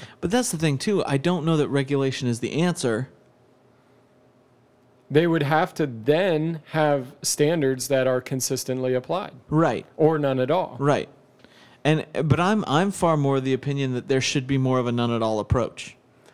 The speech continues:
Speaker 2: Agreed, but I think the only way to get there is to either kill it all or expand it to where people are like, "We really hate this, this has to die."
Speaker 1: Yeah.
Speaker 2: And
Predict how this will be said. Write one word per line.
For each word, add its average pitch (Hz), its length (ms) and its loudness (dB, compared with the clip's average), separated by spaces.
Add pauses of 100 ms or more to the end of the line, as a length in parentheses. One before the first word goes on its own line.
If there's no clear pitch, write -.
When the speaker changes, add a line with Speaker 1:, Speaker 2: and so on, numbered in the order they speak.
(460)
Speaker 2:
Agreed, 156 480 2
but 139 140 4
I 139 120 2
think 156 280 -2
the 139 180 2
only 151 260 2
way 131 160 2
to 117 80 -2
get 135 300 -2
there 127 320 2
is 135 260 -2
to 131 120 -4
either 131 280 0
kill 147 320 0
it 131 140 -4
all 143 480 0 (840)
or 135 200 4
expand 151 500 0
it 127 220 0 (420)
to 151 220 4
where 131 240 2
people 139 340 -2
are 127 120 2
like, 120 340 -2
"We 143 320 0
really 139 320 2
hate 151 240 -2
this, 127 200 -2
this 135 220 -2
has 127 240 -2
to 117 120 -8
die." 123 500 -2 (100)
Speaker 1:
Yeah. 123 280 2 (680)
Speaker 2:
And 135 460 0